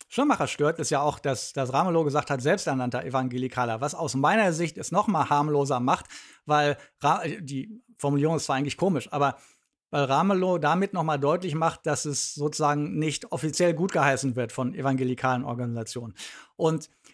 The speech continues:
ähm, das jetzt hier gleich als Spoiler vorweg. Also Schirmacher ist jemand, der Mormonen auch für nichtchristlich hält.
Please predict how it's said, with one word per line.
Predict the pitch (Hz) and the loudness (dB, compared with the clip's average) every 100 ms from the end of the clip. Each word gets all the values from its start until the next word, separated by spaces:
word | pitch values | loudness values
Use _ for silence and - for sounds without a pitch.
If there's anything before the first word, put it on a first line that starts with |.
| - | -2
ähm, | 151 151 - | 0 0 0
das | 151 165 | 0 2
jetzt | 175 170 | 2 0
hier | 175 | 0
gleich | 160 160 | 0 0
als | 160 - | -2 -2
Spoiler | 160 165 160 | 0 2 2
vorweg. | 139 127 185 - - _ _ _ _ _ - | 0 -2 -4 -6 -20 _ _ _ _ _ -4
Also | 170 175 - | 2 2 0
Schirmacher | - - 285 302 170 147 175 | -2 -2 2 2 2 2 0
ist | 175 - | -2 -4
jemand, | 185 190 190 - | -2 0 0 -2
der | 185 175 | 0 0
Mormonen | 160 156 151 185 240 240 | 2 0 0 2 4 2
auch | 190 180 | 2 -2
für | - 196 | -2 -2
nichtchristlich | 180 220 - 170 143 143 120 - | 0 0 0 -4 -2 -4 -6 -8
hält. | 120 - | -12 -16